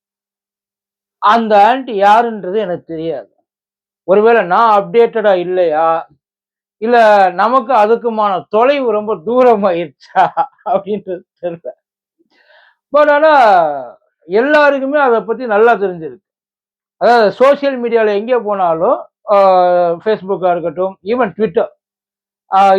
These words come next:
Instagram, இது எல்லாத்துலயும் டெய்லி அதோட படம் போட்டு ஒரு அஞ்சாறு வர்ணிச்சு எழுதியிருந்தாங்க. ஒரு போஸ்ட், Instagram-ஆ இருந்தாலும் சரி,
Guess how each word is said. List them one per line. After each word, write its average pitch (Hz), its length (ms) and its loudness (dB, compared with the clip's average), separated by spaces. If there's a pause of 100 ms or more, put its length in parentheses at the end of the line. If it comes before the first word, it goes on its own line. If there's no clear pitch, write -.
Instagram, 180 580 0 (140)
இது 196 100 -6 (120)
எல்லாத்துலயும் 208 840 -2 (1300)
டெய்லி 339 500 2 (120)
அதோட 254 320 2 (640)
படம் 262 360 0
போட்டு 214 340 -6 (600)
ஒரு 214 120 2
அஞ்சாறு 202 640 2 (840)
வர்ணிச்சு 277 600 -2 (140)
எழுதியிருந்தாங்க. 196 640 -2 (960)
ஒரு 202 140 4 (160)
போஸ்ட், 247 340 0 (220)
Instagram-ஆ 185 560 -2
இருந்தாலும் 175 340 -8
சரி, 185 180 -2